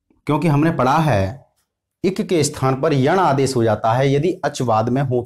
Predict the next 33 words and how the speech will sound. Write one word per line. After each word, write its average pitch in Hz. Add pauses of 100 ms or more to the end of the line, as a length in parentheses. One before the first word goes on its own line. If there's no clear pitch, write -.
(120)
तो, 98 (320)
है -
ना? 208 (580)
तो 185
इसका 170
क्या 208
हो 156
जाता? 135 (1120)
यण 156
संधि 190
हो 151
जाती, 101 (880)
लेकिन 139 (340)
क्योंकि 131
इसको 131
प्रकृति 120
भाव 113
हो 143
गया, 180 (220)
हमने 110
देख 127
लिया, 160
इसलिए 165
स्वर 160
को 165
यहां 135
बदला 131
नहीं 110
जाएगा। 107
एक 151
बार 147
फिर 196
बताऊंगा, 190